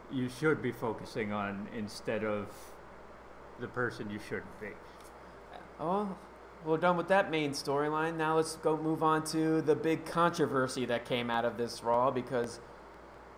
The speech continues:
Speaker 2: it, it had to be brought up as
Speaker 1: Oh,
Speaker 2: much,
Speaker 1: yes.
Speaker 2: much to my dismay. The, s-, the six-woman tag match between Natalya and the Bellas versus the Riot Squad.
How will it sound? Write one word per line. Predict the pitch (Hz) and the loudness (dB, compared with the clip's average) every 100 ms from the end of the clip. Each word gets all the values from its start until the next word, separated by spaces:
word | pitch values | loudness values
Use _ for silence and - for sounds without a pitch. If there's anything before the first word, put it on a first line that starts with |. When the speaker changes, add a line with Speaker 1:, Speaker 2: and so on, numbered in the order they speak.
| - | 4
Speaker 2:
it, | 156 156 | 4 6
it | 160 | 6
had | 160 156 156 | 8 8 6
to | 147 | 0
be | 143 135 | 2 0
brought | 131 131 123 | 6 6 8
up | 120 123 | 6 2
as | 107 | 0
Speaker 1:
Oh, | |
Speaker 2:
much, | 123 131 117 | 2 4 2
Speaker 1:
yes. | 95 - 143 | -2 -8 2
Speaker 2:
much | 151 147 | 4 4
to | - | 0
my | 135 123 113 | 0 0 0
dismay. | 113 - 120 113 110 107 - - - - - - - - - - - - 160 | -4 -6 -4 -2 -2 -6 -12 -20 -20 -20 -20 -20 -20 -20 -20 -20 -20 -16 -4
The, | 151 | -2
s-, | - - | -2 -2
the | 151 139 131 131 | 4 8 8 6
six-woman | 127 214 208 - 170 196 185 180 | 6 4 4 2 0 2 2 -2
tag | - 180 156 123 | 0 4 4 2
match | 127 123 127 | 0 0 -2
between | 127 - 143 139 135 | -8 -4 -2 0 -2
Natalya | 131 165 160 185 190 185 - | -2 4 6 6 4 2 2
and | 165 165 | 0 -2
the | 170 | -6
Bellas | - 135 127 123 120 - - - - - | 4 6 8 4 0 -4 -12 -18 -20 -10
versus | 135 170 170 175 165 160 - - - - 139 | 0 2 2 0 -2 -4 -10 -18 -20 -12 0
the | 156 | 4
Riot | 143 127 117 117 | 8 8 6 2
Squad. | - 117 110 110 110 | -2 0 2 2 0